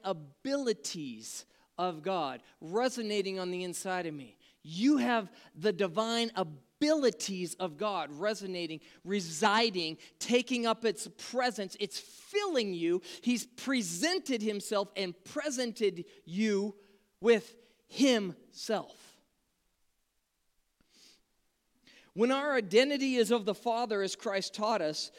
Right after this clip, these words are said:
we then reveal behaviors of the Father.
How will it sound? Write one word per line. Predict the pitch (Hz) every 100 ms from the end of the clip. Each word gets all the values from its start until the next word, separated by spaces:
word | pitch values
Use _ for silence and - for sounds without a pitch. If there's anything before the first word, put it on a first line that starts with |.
| - - _
we | 165 214 233 185
then | 147 233 262 254
reveal | 233 214 208 233
behaviors | 190 220 185 - 262 311 262 233 202 165
of | 175 147
the | 151
Father. | - 151 131 120